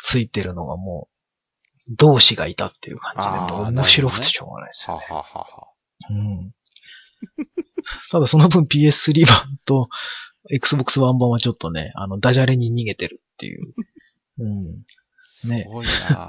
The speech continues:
Speaker 1: <laughs> バンジーのことバジーンとか、またね。<laughs> ゲムーンみたいな。
Speaker 2: あ、で、そういうとこ読んで、
Speaker 1: うん。
Speaker 2: あ、この人はその、まあ、シ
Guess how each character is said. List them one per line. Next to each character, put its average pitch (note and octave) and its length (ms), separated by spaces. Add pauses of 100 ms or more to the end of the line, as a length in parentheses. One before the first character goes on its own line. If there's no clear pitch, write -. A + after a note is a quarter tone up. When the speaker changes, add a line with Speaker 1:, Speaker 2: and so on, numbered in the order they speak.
(640)
Speaker 1:
<laughs> - 20
バ C#3 200
ン D3+ 60
ジ A2+ 120
ー - 20
の G2 100
こ G2 100
と G2 100
バ G#2+ 160
ジ A#2 140
ー G#2+ 260
ン E2 40
と - 100
か、 - 140 (140)
ま - 160
た - 120
ね。 E4+ 140 (1200)
<laughs> - 840
ゲ C3+ 160
ム C#3 120
ー C3+ 40
ン - 0
み C3 40
た B2 60
い - 20
な。 - 0
Speaker 2:
あ、 A2 40
で、 - 20
そ G#2 140
う - 40
い - 80
う - 60
と A3 140
こ G#3 180
読 G3 180
ん G3 160
で、 A#3+ 260 (240)
Speaker 1:
う F3 40
ん。 D3+ 200
Speaker 2:
あ、 C#3+ 80
こ D#3+ 140
の D#3 100
人 C#3+ 160
は A#2 80 (180)
そ A#2 80
の、 A2 140
ま A2 100
あ、 G2+ 40
シ - 140